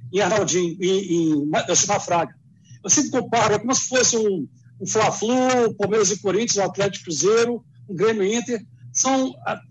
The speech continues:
existe até uma adesão até meio passional em relação a esse candidato. Então, é,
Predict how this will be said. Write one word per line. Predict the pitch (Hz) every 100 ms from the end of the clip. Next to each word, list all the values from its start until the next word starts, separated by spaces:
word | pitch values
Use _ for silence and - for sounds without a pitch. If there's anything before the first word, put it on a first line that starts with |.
| -
existe | 196 240 247
até | 254
uma | 269
adesão | 262 233 185 254
até | 262 - 269
meio | 240 269 247
passional | 262 - 285 196 196 226 196 139 139
em | 170
relação | 160 170 - 170
a |
esse | 165
candidato. | - 160 131 - - - - - - - 208
Então, | 196 254 269 277 - - - - -
é, | 208 208 196